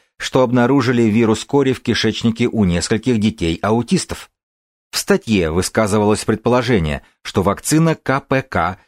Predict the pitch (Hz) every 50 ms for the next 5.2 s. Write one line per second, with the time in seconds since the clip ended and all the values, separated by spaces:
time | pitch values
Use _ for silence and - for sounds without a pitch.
0 | _ _ - - 85 92 92 87 98 95 92 92 - - - 85 - 98 95 -
1 | - - - 90 80 - - - - 95 87 80 78 95 95 87 - - 101 85
2 | - - 107 123 120 113 - _ _ - 120 135 139 123 127 107 104 101 104 107
3 | 101 - 120 107 - 110 110 113 123 127 - - 175 - 90 78 80 - - _
4 | _ _ _ - 76 78 - 80 78 76 69 82 78 - 78 69 - 95 107 117
5 | 131 123 -